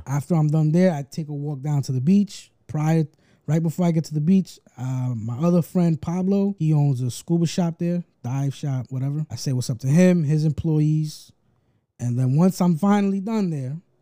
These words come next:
I make my way to the beach and I'm there for a minute. And then once I'm done with the beach,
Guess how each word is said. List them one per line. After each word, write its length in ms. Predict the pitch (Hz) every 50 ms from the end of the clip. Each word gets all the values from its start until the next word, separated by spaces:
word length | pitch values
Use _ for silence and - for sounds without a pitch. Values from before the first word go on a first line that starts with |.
| _ _ _ _ _ _ - 139
I 60 | 143
make 240 | 151 165 165 165 156
my 140 | 160 156 151 -
way 180 | 143 147 143
to 100 | 131 - 135
the 80 | 131
beach 380 | 123 123 156 160 156 147 - -
and 140 | 135 120 120
I'm 160 | 120 120 120
there 180 | 131 135 127 113
for 240 | - - 120 113
a 60 | 113 113
minute. 240 | 110 107 101 101 -
And 100 | 123 113
then 140 | 113 113 117
once 180 | 120 123 - -
I'm 100 | 131 127
done 140 | 127 131 127
with 80 | 127
the 80 | 123 131
beach, 580 | 131 170 185 185 180 170 - - - - -